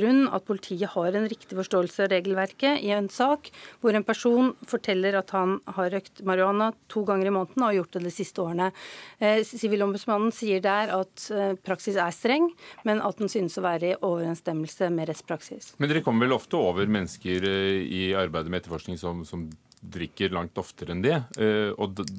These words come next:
Speaker 2: ville dere da fratatt dem førerkortet?
Speaker 1: Og det kan godt være at, eh, det er korrekt at vi bør se, eh,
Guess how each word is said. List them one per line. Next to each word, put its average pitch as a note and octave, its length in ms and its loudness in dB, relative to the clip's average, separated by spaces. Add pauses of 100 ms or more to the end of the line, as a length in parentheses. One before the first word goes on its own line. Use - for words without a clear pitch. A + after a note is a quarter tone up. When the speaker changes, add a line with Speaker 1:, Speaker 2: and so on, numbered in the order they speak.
Speaker 2:
ville G2+ 240 2
dere G2 240 0
da E2+ 320 0
fratatt A2 380 -2
dem A#2+ 100 0
førerkortet? C3 560 -2
Speaker 1:
Og C4 80 0
det C#4 80 4
kan C#4 160 2
godt B3 240 0
være G3+ 300 4 (260)
at, - 460 -2
eh, A3 1000 0
det A3 480 -2
er G3 220 2
korrekt G#3 320 0
at G3+ 100 -6
vi G#3+ 140 2
bør G3+ 160 2
se, F#3+ 240 0
eh, G3+ 500 0